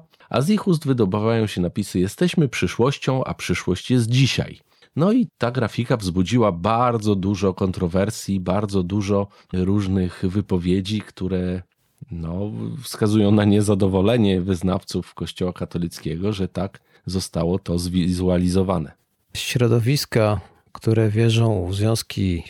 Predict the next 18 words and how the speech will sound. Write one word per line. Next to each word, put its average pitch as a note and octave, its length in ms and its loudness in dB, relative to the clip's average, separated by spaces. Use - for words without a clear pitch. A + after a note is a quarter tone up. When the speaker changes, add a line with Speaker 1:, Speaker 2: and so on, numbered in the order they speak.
Speaker 2:
jednopłciowe, G#2 1160 0
a G#2+ 140 2
nawet G#2 400 0
trzeba G#2+ 240 0
byłoby G2 320 -2
powiedzieć, G2 800 -2
to G#2+ 100 -2
już G#2 200 0
idzie G#2+ 200 0
dalej, G2 420 0
zaczynają C3+ 460 4
mieć B2 380 2
dużo C3 380 4
do B2 100 4
powiedzenia, A2+ 640 2
dlatego C3+ 420 2
że D3+ 180 4
jest E3+ 340 2